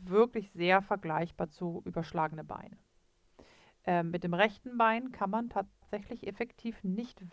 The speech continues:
wirklich mehr was tun. Also du kannst zwar mit dem Fuß dann auf die Schulter tupfen, aber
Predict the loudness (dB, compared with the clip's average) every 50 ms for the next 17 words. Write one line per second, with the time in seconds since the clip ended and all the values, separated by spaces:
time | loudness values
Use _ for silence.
0 | 2 4 6 6 4 2 -6 -14 -6 -2 0 0 2 2 0 -2 -2 -6 -8 -8
1 | -6 -4 -4 -4 -4 -4 -4 -8 -6 -2 -2 -2 -2 -2 -4 -2 0 0 0 0
2 | -2 -4 -4 -4 -2 -2 -2 -2 0 0 0 0 0 -2 -2 -4 -4 -4 -2 -2
3 | -2 -2 -2 _ _ _ _ -4 -4 -4 -4 -4 -10 -10 -10 -12 -16 -20 -20 -20
4 | -20 -20 -20 -8 2 6 8 8 8 8 8 6 6 6 4 2